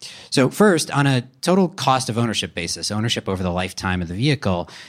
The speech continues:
in many cases, electric buses are already cheaper than internal combustion alternatives. Uh, and th-, when they're not today, they will be in the next couple of years. This is happening faster in the bus world than it is happening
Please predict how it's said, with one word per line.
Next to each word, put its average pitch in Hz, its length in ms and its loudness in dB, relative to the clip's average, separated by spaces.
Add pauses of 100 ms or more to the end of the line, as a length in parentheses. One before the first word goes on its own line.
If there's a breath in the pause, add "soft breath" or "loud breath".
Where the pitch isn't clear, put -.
(100)
in 151 140 4
many 277 180 6
cases, 165 400 4
electric 131 320 0
buses 120 260 0
are 110 140 0
already 120 480 2
cheaper 92 400 -2
than 87 160 -2
internal 90 500 0
combustion 87 840 -2
alternatives. 90 840 -2 (320 loud breath)
Uh, 95 240 0 (240)
and 127 580 2
th-, 139 400 -8
when 147 200 4
they're 135 120 4
not 147 320 2
today, 131 360 2
they 110 120 2
will 117 240 4
be 104 140 2
in 98 100 0
the 95 80 -2
next 92 220 -2
couple 95 260 -2
of 87 120 -4
years. 85 260 -4
This 120 100 4
is 139 80 2
happening 135 320 0
faster 123 520 0
in 104 80 0
the 98 80 -4
bus 98 280 0
world 87 340 -4
than 87 120 -4
it 87 120 -4
is 92 160 -2
happening 85 520 -6